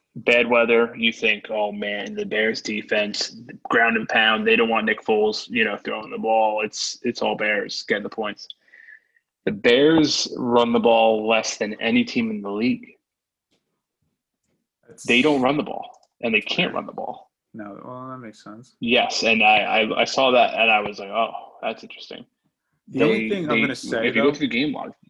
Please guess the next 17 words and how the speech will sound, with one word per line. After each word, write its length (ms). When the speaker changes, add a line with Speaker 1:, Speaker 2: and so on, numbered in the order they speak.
Speaker 2:
the 140
only 140
thing 100
I'm 80
gonna 100
say 320
with 220
this 300
is 340
I 80
believe 400
Allen 260
Robinson's 600
questionable 800
with 100
a 60
concussion. 720